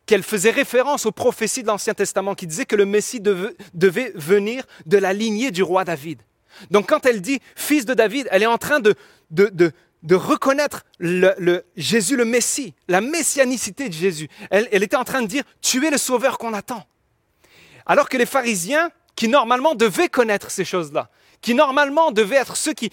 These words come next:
qui enseignent le peuple à dire, « Attendons le Messie, voici, c'est lui. » Ils ne l'avaient pas reconnu. Cette femme-là était étrangère, pourtant elle était plus proche de Jésus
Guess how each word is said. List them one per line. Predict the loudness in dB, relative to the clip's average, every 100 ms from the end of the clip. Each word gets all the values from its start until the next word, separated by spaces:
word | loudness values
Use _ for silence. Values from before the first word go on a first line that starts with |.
| -10
qui | -4 -4
enseignent | -2 0 0 2
le | 2
peuple | 4 0 0 -2
à | -2
dire, « | 0 -6 -6 -6
Attendons | 0 0 2 2
le |
Messie, | 2 -2 -6
voici, | -2 -2 -2 -6
c'est | -4 -6
lui. » | -4 -6 -8 _ _
Ils | -4 2
ne | 2
l'avaient | 4 2
pas | -2
reconnu. | -4 -2 -2 -2 -4
Cette | 0 2
femme-là | 2 0 2 2 2
était | 0 0 -2
étrangère, | -2 -2 0 0 0
pourtant | -6 -4 -2
elle |
était | -2 -4
plus | -10
proche | -12 -2 -2 -2
de | -4
Jésus | -4 -4 -6